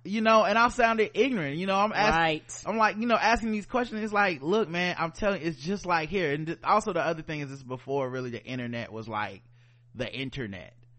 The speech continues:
Speaker 1: Like, this is when we were still, like, downloading one picture of a big booty woman take five minutes, okay?
Speaker 2: Come on.
Speaker 1: So it wasn't really readily of, I wasn't wikiing this shit. I
Speaker 2: Mm-mm.
Speaker 1: really was just relying on what they had to tell me. And, you know, we talked for a while, and,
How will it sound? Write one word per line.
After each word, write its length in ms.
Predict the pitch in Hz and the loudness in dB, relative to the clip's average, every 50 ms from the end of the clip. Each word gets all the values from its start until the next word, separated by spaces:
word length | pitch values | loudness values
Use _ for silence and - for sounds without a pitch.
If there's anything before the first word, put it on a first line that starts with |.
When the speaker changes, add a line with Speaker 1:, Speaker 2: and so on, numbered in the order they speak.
| _ _ _ - - - | _ _ _ -20 -16 -14
Speaker 1:
Like, 120 | 113 120 | -8 -4
this 100 | 147 170 | -2 -2
is 80 | 175 170 | -2 -2
when 180 | 160 160 151 | -2 -2 -2
we 80 | 151 151 | -2 -2
were 80 | 147 139 | -4 -4
still, 260 | - - 139 135 131 | -4 -4 -4 -2 -2
like, 280 | 131 123 123 113 98 - - 107 | -2 -2 -4 -6 -8 -12 -14 -12
downloading 540 | 107 127 131 139 135 131 131 131 123 117 117 | -8 -6 -4 -4 -2 -2 -2 -4 -4 -4 -4
one 200 | 120 131 131 127 | -4 -4 -4 -4
picture 260 | - 156 127 117 - 117 | -4 -4 -4 -6 -6 -8
of 80 | 113 | -8
a 40 | 113 | -8
big 220 | 104 117 120 107 107 | -8 -8 -10 -8 -8
booty 180 | 117 113 113 | -6 -6 -6
woman 260 | 107 110 110 104 101 98 | -6 -8 -10 -10 -10 -10
take 200 | - 120 101 92 | -8 -10 -10 -8
five 260 | - 104 95 92 85 | -8 -6 -6 -6 -8
minutes, 300 | 82 85 - - - - | -10 -14 -18 -20 -18 -16
okay? 300 | - 104 104 123 113 107 107 | -14 -10 -8 -6 -6 -6 -4
Speaker 2:
Come 140 | 156 151 | -2 0
on. 340 | 170 175 175 170 160 147 139 | 2 2 2 2 2 0 0
Speaker 1:
So 200 | 135 139 170 175 | 2 4 6 6
it 180 | 180 180 175 185 | 6 6 6 6
wasn't 320 | 196 214 202 196 185 185 180 | 6 6 6 6 4 2 0
really 220 | 180 175 165 165 | 0 0 0 0
readily 420 | 147 156 160 160 151 151 151 147 | 0 2 2 2 2 0 0 0
of, 200 | 143 135 131 123 113 113 110 | 0 0 -2 -4 -8 -12 -6
I 120 | 117 156 175 | -2 0 2
wasn't 360 | 185 202 196 160 170 147 127 | 4 4 4 2 0 0 -2
wikiing 460 | 151 170 - - 131 131 120 117 113 | -2 -4 -4 -6 -6 -6 -6 -6 -6
this 140 | 110 110 110 | -8 -10 -10
shit. 260 | - - 123 110 - - | -10 -8 -8 -8 -6 -2
I 140 | 120 147 156 | 0 0 0
Speaker 2:
Mm-mm. 100 | 151 156 | 2 2
Speaker 1:
really 240 | 175 185 175 170 160 | 0 2 2 2 0
was 200 | 156 156 151 135 | 0 -2 -4 -4
just 160 | 139 151 139 | -4 -6 -6
relying 500 | 135 131 131 131 135 139 135 139 135 131 | -6 -4 -2 0 0 2 2 0 0 -2
on 260 | 131 127 123 123 120 113 107 | -4 -4 -4 -6 -6 -8 -8
what 180 | 120 123 127 | -10 -10 -8
they 140 | 127 135 127 | -8 -8 -8
had 200 | 123 127 120 113 | -8 -8 -8 -10
to 60 | - | -10
tell 240 | - - 131 131 120 | -8 -8 -6 -6 -6
me. 220 | - - - - - - _ _ _ _ _ _ _ _ _ - | -8 -12 -16 -20 -20 -20 _ _ _ _ _ _ _ _ _ -6
And, 600 | 156 160 160 160 156 156 151 151 151 147 147 123 - _ _ _ - | -4 -2 0 0 0 -2 -2 -4 -4 -6 -8 -10 -12 _ _ _ -10
you 100 | 180 208 | -6 -4
know, 200 | 220 202 196 196 | 0 2 2 2
we 120 | 190 208 226 | 2 0 -2
talked 320 | - - 220 196 202 - | 2 4 4 4 4 2
for 140 | - 175 165 | -2 -2 0
a 40 | 156 | 0
while, 500 | 151 156 160 170 170 160 156 156 147 - - | 2 0 0 2 2 2 2 0 0 -2 -4
and, 440 | 120 131 147 147 147 143 143 147 151 | -6 -6 -4 -2 -2 0 0 -2 -2